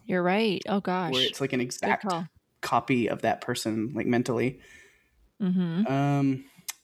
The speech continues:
Speaker 2: another throwback Easter egg that I found is while Joe is flipping through the channels, but right before he finds out that Beth had died,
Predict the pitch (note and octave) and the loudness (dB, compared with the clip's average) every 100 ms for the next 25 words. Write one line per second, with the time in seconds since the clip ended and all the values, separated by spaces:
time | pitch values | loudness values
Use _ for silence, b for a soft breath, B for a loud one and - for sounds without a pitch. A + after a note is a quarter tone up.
0 | _ _ C#3 C#3 C3+ D3 D#3 D#3+ D#3 - | _ _ 0 2 2 2 2 2 0 0
1 | C#3+ - B2 B2 C3 A#2 - A#2+ B2 A#2 | -2 2 0 2 0 -2 -2 -2 0 0
2 | A#2 A#2+ A#2+ C3+ B2 B2 - - C#3+ C#3 | -2 -2 -2 0 2 2 0 0 0 0
3 | C3 C3+ B2 - C3 C3 B2 B2+ - - | 0 -2 -2 -2 0 2 0 -2 -8 -18
4 | _ _ _ _ _ - - C3+ - - | _ _ _ _ _ -6 0 2 2 0
5 | C#3+ B2 B2+ - A#2 A#2 A2 - B2+ A#2+ | 0 2 0 0 2 2 0 -2 -4 -2
6 | G#2+ A#2 A#2 A#2+ A#2 A2+ | -2 -4 0 2 2 0